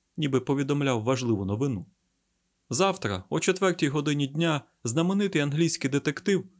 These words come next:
Герлок Шолмс, для якого не існує таємниць,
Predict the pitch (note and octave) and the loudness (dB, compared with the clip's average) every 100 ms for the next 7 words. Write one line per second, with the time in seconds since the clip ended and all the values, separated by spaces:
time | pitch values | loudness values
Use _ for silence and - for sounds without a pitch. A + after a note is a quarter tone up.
0 | _ - E3 C#3+ C#3+ - - C#3+ F2+ - | _ -2 0 2 0 -2 0 0 0 -6
1 | - _ - D3+ E3+ - D3+ C#3+ - - | -10 _ -2 2 4 4 4 2 2 -2
2 | D#3+ G3+ - G3 C3+ - B2+ D3+ F3+ D#3 | 0 2 2 2 2 4 2 2 2 0
3 | - | -2